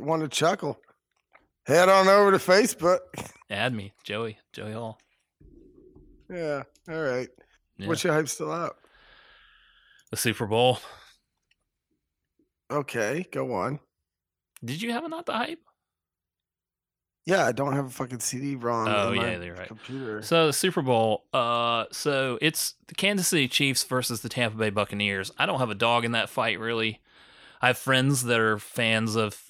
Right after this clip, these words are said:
Speaker 2: Kansas City, and I'm cool with them winning for that. But they won last year, so they got their, their, their time. I do, however, have a long-standing hatred and rivalry.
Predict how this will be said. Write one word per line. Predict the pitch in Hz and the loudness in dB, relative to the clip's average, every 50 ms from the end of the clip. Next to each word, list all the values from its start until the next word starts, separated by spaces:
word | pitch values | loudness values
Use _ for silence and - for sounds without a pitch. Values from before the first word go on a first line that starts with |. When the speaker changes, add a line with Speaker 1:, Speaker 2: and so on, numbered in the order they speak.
| _ _ _ _ _ _ - | _ _ _ _ _ _ -12
Speaker 2:
Kansas | - - 110 98 101 101 - | -6 -4 -4 -4 -2 -2 -2
City, | - 104 95 107 139 165 165 - | -2 -2 -2 -4 -6 -6 -8 -10
and | - 85 | -8 -6
I'm | 98 98 107 104 - _ - - - | -6 -6 -6 -8 -10 _ -18 -12 -10
cool | - 104 104 104 107 | -8 -6 -4 -2 -4
with | 101 - | -4 -4
them | 101 104 104 95 | -8 -8 -8 -6
winning | 92 98 104 120 156 170 | -6 -6 -4 -4 -6 -6
for | - - 104 95 | -8 -8 -8 -4
that. | 98 110 - - _ - | -2 -2 -2 -4 _ -8
But | - 110 - 110 | -8 -8 -4 -4
they | 131 143 | -4 -2
won | 135 131 123 117 | 0 -2 -2 -2
last | 107 104 110 - - - | 0 -2 -2 -2 -2 -6
year, | 143 175 | -6 -6
so | 175 - - 117 107 104 | -6 -4 -4 -2 -2 -2
they | 101 117 120 | -2 -4 -4
got | 123 113 - - | -4 -6 -6 -6
their, | 104 101 95 - _ - _ _ - | -8 -8 -8 -8 _ -20 _ _ -10
their, | - 92 90 | -10 -10 -10
their | 101 101 98 92 | -10 -12 -12 -12
time. | - - - 90 90 101 127 131 _ _ _ _ - - - - - - - - - _ _ _ _ _ _ _ _ _ _ _ _ _ _ _ _ _ _ _ - | -12 -12 -10 -8 -8 -8 -10 -12 _ _ _ _ -20 -20 -20 -20 -20 -20 -20 -20 -20 _ _ _ _ _ _ _ _ _ _ _ _ _ _ _ _ _ _ _ -6
I | 117 123 | -2 2
do, | 165 202 | 2 4
however, | 190 185 151 143 139 139 139 139 147 143 | 6 6 6 8 6 6 6 4 2 2
have | 123 131 131 131 117 117 | 2 2 2 2 2 2
a | 113 | 0
long-standing | 107 107 113 123 131 143 143 135 135 127 117 - - - - - - - 127 127 131 127 117 113 | 0 0 0 2 2 4 4 2 2 0 -2 -4 -4 -4 -4 -4 -2 -2 0 0 0 0 -2 -2
hatred | - 117 117 123 123 - - 143 143 135 131 117 - - - - - | 0 2 2 2 0 0 -2 -2 -2 -2 -2 -6 -10 -16 -20 -18 -10
and | 110 110 104 101 | -8 -6 -4 -2
rivalry. | 101 98 98 110 110 110 107 107 113 117 113 - | 0 2 2 0 0 0 -2 -2 -2 -2 -2 -4